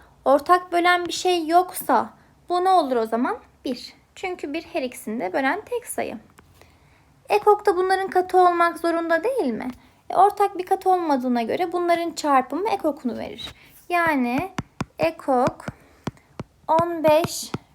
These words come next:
ve on altıyı arıyorsak ne yapmam gerekir? On beş çarpı on altı yapmam gerekir. On beş çarpı on altıdan da iki yüz kırk gelir. Tek tek hesaplamamıza,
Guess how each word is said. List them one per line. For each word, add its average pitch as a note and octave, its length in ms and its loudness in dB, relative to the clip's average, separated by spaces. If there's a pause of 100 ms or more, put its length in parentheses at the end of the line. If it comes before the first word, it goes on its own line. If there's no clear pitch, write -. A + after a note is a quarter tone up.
ve D#4+ 100 2
on D#4+ 260 0
altıyı D#4+ 540 2
arıyorsak C#4 800 -2 (480)
ne D#4+ 80 -4
yapmam C#4+ 480 0
gerekir? C4 680 -2 (100)
On D4 360 0
beş C4+ 420 -2
çarpı C#4+ 840 0
on C#4+ 360 2
altı B3+ 720 2 (160)
yapmam A3+ 540 -2
gerekir. - 440 -14 (460)
On F4 260 0
beş D4+ 220 -2
çarpı C#4 360 -2
on C#4+ 140 0
altıdan A3+ 640 -2
da E4+ 260 6
iki C4 260 -10
yüz E4 260 -4 (220)
kırk - 440 -2 (260)
gelir. - 420 -10 (360)
Tek - 240 0
tek D#4+ 160 -2
hesaplamamıza, A#3+ 840 0